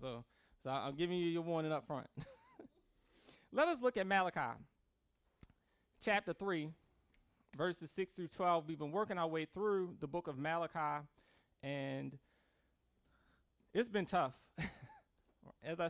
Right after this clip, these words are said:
said, oftentimes we, we go to the Bible and there's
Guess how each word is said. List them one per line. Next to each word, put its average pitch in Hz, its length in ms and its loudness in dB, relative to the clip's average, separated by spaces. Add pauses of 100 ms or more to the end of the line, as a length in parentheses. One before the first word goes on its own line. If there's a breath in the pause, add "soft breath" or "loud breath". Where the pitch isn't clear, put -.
said, 196 360 2 (720 soft breath)
oftentimes 185 1040 2
we, 151 220 -8
we 143 100 -4
go 180 160 0
to 185 120 -8
the 180 80 -4
Bible 170 380 4
and 147 160 -2
there's 160 220 -2